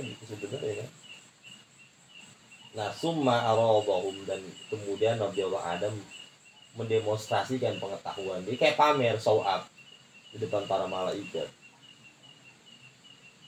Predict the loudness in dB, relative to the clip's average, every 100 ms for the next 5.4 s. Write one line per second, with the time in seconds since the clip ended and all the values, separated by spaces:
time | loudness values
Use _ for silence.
0 | -20 -20 -20 -20 -20 -20 -20 -20 -20 -20
1 | _ -20 _ -20 -20 -10 -6 -2 0 0
2 | 2 4 4 2 -2 -4 -4 -8 -4 -6
3 | -2 0 0 2 4 4 2 -14 -20 -20
4 | -8 -6 -6 -2 0 0 0 -6 -6 -4
5 | -2 -2 -2 -10